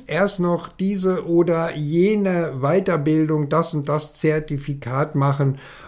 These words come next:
oder auch noch am besten gleich meinen Master hinten anschließen. Ergänzend kommt dann manchmal auch das auf die lange Bank schieben Argument. Aber mir fehlt noch das Geld, um das Ganze auch zu finanzieren.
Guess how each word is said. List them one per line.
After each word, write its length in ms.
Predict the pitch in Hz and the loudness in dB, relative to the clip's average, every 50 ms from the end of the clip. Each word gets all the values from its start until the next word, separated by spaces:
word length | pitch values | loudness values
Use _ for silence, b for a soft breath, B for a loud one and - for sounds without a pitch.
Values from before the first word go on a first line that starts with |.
| B B - | B B 4
oder 320 | - 180 190 190 170 156 160 | 8 8 10 10 8 4 4
auch 180 | 160 180 165 | 4 4 4
noch 380 | 147 151 147 143 139 139 - - - - | 4 4 6 4 4 2 -2 -10 -4 0
am 140 | 156 143 | 2 6
besten 380 | 139 208 214 208 - - 165 143 | 8 8 8 8 4 0 0 2
gleich 360 | 139 139 139 151 160 151 - | 2 2 2 2 2 0 2
meinen 260 | 143 131 127 127 120 | 0 2 2 2 2
Master 420 | 123 120 120 131 143 139 - 143 127 | 0 0 0 -2 -4 -4 -2 -2 0
hinten 400 | 110 117 117 113 110 - 120 110 | 2 2 2 0 0 -4 -6 -4
anschließen. 640 | 107 101 104 110 - - - 90 80 78 - - - - _ _ _ _ _ _ _ - - _ _ _ B B B B B B B B B | -4 -4 -4 -4 -4 -6 -10 -10 -10 -10 -14 -20 -20 -20 _ _ _ _ _ _ _ -20 -20 _ _ _ B B B B B B B B B
Ergänzend 800 | - 139 135 139 202 254 285 294 - - 139 131 190 277 - - | 0 0 2 4 4 4 4 2 0 2 2 2 2 0 -2 2
kommt 260 | - 135 139 139 143 | 2 4 4 4 4
dann 140 | 139 127 127 | 2 2 4
manchmal 500 | 123 127 147 139 - 165 151 143 139 120 | 2 2 0 0 0 2 2 2 2 2
auch 280 | 117 120 127 135 135 | 2 2 2 2 0
das 440 | - - 127 120 123 - - - - _ _ - | 0 -2 0 0 0 -4 -6 -16 -18 _ _ -4
auf 340 | - 117 - 123 123 - - | 0 2 2 2 0 -2 0
die 140 | 151 139 | 2 2
lange 300 | 127 127 127 123 127 127 | 4 4 4 4 2 2
Bank 340 | 117 120 123 123 131 135 139 | 2 2 0 0 0 0 -4
schieben 480 | - - - - 101 92 87 87 87 87 | -6 -10 -10 -6 -4 -4 -4 -4 -6 -8
Argument. 600 | - - 80 90 87 80 80 80 78 78 - - _ _ _ _ b b b b b b b b b b b | -8 -10 -8 -6 -6 -8 -8 -10 -12 -14 -16 -20 _ _ _ _ b b b b b b b b b b b
Aber 480 | b 156 147 147 156 151 151 139 135 - | b 0 4 6 6 6 6 4 2 0
mir 220 | - 143 160 170 170 | 2 4 4 4 4
fehlt 320 | 175 185 196 220 214 220 | 6 4 4 4 4 2
noch 180 | 202 185 170 - | 2 2 2 2
das 300 | - - 151 143 143 - | 2 0 0 0 2 4
Geld, 600 | 156 156 175 202 269 294 226 131 120 123 - 131 | 6 8 8 8 8 6 4 2 2 -2 -6 -8
um 200 | - 135 131 135 | -4 0 0 2
das 220 | 135 127 127 - | 2 0 -2 0
Ganze 400 | - 127 131 139 139 - 147 120 117 | 0 2 2 2 2 2 0 0 2
auch 320 | 120 120 127 139 135 - | 2 2 2 0 -2 -8
zu 200 | - - - 123 | -12 -6 -6 -6
finanzieren. 880 | - - 135 123 120 107 107 98 - - 151 143 131 92 80 80 82 | -2 -2 -2 -2 0 -2 -4 -4 -6 -4 -2 -2 -2 -2 -2 -6 -12